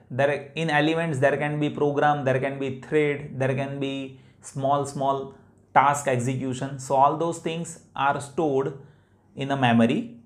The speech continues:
and there are various types of memory based on volatility, based on writability, based on cost, and based on speed. We use memory in embedded system,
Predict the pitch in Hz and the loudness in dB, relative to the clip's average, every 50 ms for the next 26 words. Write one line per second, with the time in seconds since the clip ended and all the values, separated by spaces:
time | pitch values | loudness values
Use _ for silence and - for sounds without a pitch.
0 | _ _ - _ _ _ _ _ _ _ - - 123 120 123 120 135 135 147 151 | _ _ -20 _ _ _ _ _ _ _ -8 -6 -4 -2 0 2 4 6 6 6
1 | 143 123 123 131 139 147 170 170 165 - 156 147 143 - - 147 127 131 131 127 | 6 4 2 2 2 4 2 2 2 2 2 2 2 2 0 0 0 2 2 2
2 | 123 120 123 143 190 233 - - - - _ _ _ _ _ _ - 131 139 156 | 2 2 0 -2 -4 -4 -8 -10 -16 -20 _ _ _ _ _ _ -2 2 2 4
3 | 160 147 135 160 156 151 139 120 117 117 127 143 151 147 160 160 156 160 156 156 | 4 4 4 4 4 4 2 4 4 4 6 6 4 4 2 2 2 0 0 0
4 | 160 160 180 190 151 - - 127 127 139 135 123 123 143 143 131 117 120 120 131 | 0 -2 -2 -4 -6 -8 -6 -2 0 0 0 0 0 0 0 0 2 4 4 4
5 | 143 147 151 151 151 160 160 156 156 156 156 151 160 175 196 - - - 127 127 | 4 4 2 2 2 0 0 0 0 -2 0 0 -2 -2 -4 -6 -8 -4 -2 0
6 | 135 135 131 131 143 143 135 123 120 139 139 147 170 175 - - - - 143 139 | 0 0 0 0 0 0 -2 -2 0 4 4 4 4 4 0 -6 -12 -10 -8 -8
7 | 139 131 135 135 135 131 135 151 151 156 151 - - - 208 160 143 147 165 - | -4 -4 -4 -4 -2 -2 -2 -2 -2 -4 -6 -6 2 4 6 6 6 4 -2 -8
8 | - - _ _ _ _ _ _ _ _ _ _ _ _ - 117 120 143 160 170 | -12 -18 _ _ _ _ _ _ _ _ _ _ _ _ -10 -6 -4 -4 -2 -2
9 | 170 170 170 - - - _ - 131 127 147 156 160 165 151 127 - - - - | -4 -6 -10 -12 -18 -20 _ -12 -6 -2 -2 0 0 -2 -4 -6 -8 -12 -14 -8
10 | 143 131 131 135 135 143 143 151 151 151 156 - - 139 135 127 127 120 123 131 | -4 0 0 2 2 2 0 0 0 -2 -4 -6 -10 -10 -8 -4 -4 -2 -2 -2
11 | 135 131 127 123 127 - - 120 - - - - | -2 -2 -2 -4 -4 -6 -6 -6 -6 -6 -10 -14